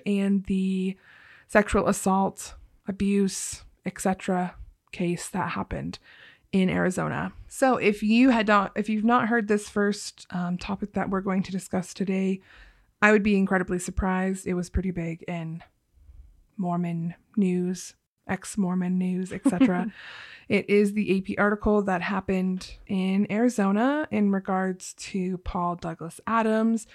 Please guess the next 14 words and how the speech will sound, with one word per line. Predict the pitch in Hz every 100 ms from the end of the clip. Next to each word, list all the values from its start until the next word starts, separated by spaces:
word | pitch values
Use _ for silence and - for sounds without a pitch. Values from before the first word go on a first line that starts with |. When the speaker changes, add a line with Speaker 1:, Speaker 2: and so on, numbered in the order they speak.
| - - _
Speaker 1:
who | 226
sexually | 214 208 190 - 196 190 185 180
abused | 190 175 170 170 165 - -
his | - 175
children. | - 156 - - - -
Paul | 220
Douglas | 220 233 233 214
Adams | 208 214 220 226
admitted | 214 208 202 202
he'd | 196 - 226
been | 196 208
sexually | 202 214 214 - 240
abusing | 202 208 208 214
his, | 190 202 190 190 190